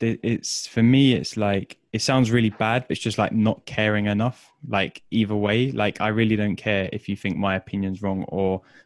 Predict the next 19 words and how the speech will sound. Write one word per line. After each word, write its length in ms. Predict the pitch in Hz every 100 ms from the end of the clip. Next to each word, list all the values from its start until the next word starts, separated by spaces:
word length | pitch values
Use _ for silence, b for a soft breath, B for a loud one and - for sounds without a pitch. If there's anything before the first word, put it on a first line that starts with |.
| _
vice 220 | 107 101
versa. 340 | - 107 101 95
Like, 180 | 92 87
it 40 |
doesn't, 300 | 107 101 90
it 100 | -
doesn't 340 | 104 101 101 - -
matter 300 | 104 107 101
to 120 | -
me 140 | 101 95
that 220 | 113 -
much 340 | 113 120 -
because 320 | 104 - 107
I've, 160 | 104 101 B B B B
there 180 | - 110
is 140 | 117 107
a 40 |
level 520 | 104 110 104 101 98
of 400 | 98 98 95 90